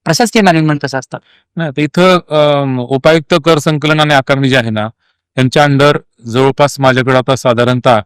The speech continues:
Speaker 2: साडेतीनशेचा आसपास स्टाफ आहे सगळा.
Speaker 1: ओके.
Speaker 2: म्हणजे त्याच्यामध्ये मग, अ, विभागीय कर निरीक्षक असतात, त्यानंतर, अ, त्यांच्या हाताखाली लिपिक असतात, वरिष्ठ लिपिक असतात, कर आकारणी विभाग वेगळा आहे, त्यानंतर, अ, जी सूट द्यायची आहे तो विभाग वेगळा आहे,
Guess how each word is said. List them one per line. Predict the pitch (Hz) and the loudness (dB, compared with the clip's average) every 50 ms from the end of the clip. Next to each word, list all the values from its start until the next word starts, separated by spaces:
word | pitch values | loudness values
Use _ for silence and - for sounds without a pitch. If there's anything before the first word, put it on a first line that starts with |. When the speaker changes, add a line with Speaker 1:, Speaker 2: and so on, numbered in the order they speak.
| _ _ _ _ _ _ _ | _ _ _ _ _ _ _
Speaker 2:
साडेतीनशेचा | - - 135 131 131 123 143 139 135 - - 143 - 143 135 | -2 0 2 2 2 2 0 0 0 0 -2 0 2 0 0
आसपास | 120 - - - 135 113 | 0 -2 -8 -8 -8 -8
स्टाफ | - - - 117 107 - | -4 0 0 0 2 0
आहे | - 85 82 - _ _ _ _ | -4 -10 -10 -12 _ _ _ _
सगळा. | - 110 101 92 | -2 -2 -2 -2
Speaker 1:
ओके. | - - _ - - _ _ | -4 -6 _ -20 -20 _ _
Speaker 2:
म्हणजे | - 143 127 123 117 | -6 -4 -4 -2 -2
त्याच्यामध्ये | 135 113 139 135 135 131 135 139 | 0 0 2 0 2 2 2 2
मग, | 139 139 131 127 | 2 0 0 0
अ, | 139 139 139 139 139 135 139 143 - - 135 123 123 123 123 123 | 2 2 4 4 4 2 0 0 -4 -8 -8 -6 -6 -4 -4 -4
विभागीय | 123 123 127 139 131 135 139 135 - | -2 0 2 2 4 2 2 2 0
कर | 139 131 | 0 0
निरीक्षक | 127 127 120 117 107 117 117 | 0 0 0 0 -2 -2 -2
असतात, | 117 107 - - - 113 113 110 _ _ _ - - - _ _ _ - | -2 -2 -2 0 0 0 0 0 _ _ _ -20 -20 -20 _ _ _ -4
त्यानंतर, | 120 120 120 120 - - | -2 -2 -2 -2 -2 -2
अ, | 123 123 123 123 123 123 117 117 113 107 _ _ _ - | 0 2 2 2 2 2 2 0 -2 -6 _ _ _ -4
त्यांच्या | 123 117 - 131 131 | -4 -2 0 2 0
हाताखाली | 123 - - 123 127 123 127 123 | 2 2 0 0 2 0 0 0
लिपिक | 123 120 117 131 117 | 0 -2 -2 -2 -2
असतात, | 120 110 - 117 107 120 | -2 -2 -2 -6 -4 -2
वरिष्ठ | 120 123 120 - - | -2 -2 -2 -4 -6
लिपिक | 127 113 123 110 | -4 -4 -2 -2
असतात, | 113 - - _ 113 110 107 - _ _ _ _ _ _ _ _ _ | -2 -4 -2 _ -2 -2 -2 -6 _ _ _ _ _ _ _ _ _
कर | - 143 143 | 0 2 2
आकारणी | 143 139 - 147 143 143 147 143 | 2 2 2 0 0 2 2 0
विभाग | 139 127 143 135 | 2 2 2 2
वेगळा | 123 131 123 123 120 | 2 0 2 4 2
आहे, | 113 104 104 107 104 104 - _ _ _ _ _ _ | 2 2 0 -6 -8 -8 -12 _ _ _ _ _ _
त्यानंतर, | - 123 127 127 127 - - 131 135 135 135 135 | -4 -2 -2 -2 -2 -2 -2 0 2 2 2 2
अ, | 135 | 0
जी | 123 131 135 | 0 -2 -4
सूट | - - 151 151 147 | 0 2 2 2 4
द्यायची | 139 151 139 120 - 139 | 2 2 0 2 0 0
आहे | 127 123 127 123 | 0 0 -2 -4
तो | 120 - 139 135 | -4 -2 -4 -2
विभाग | 127 131 131 127 | 0 0 0 2
वेगळा | 127 123 117 117 117 110 | 2 0 2 2 2 0
आहे, | 101 104 104 101 | 0 -2 -8 -8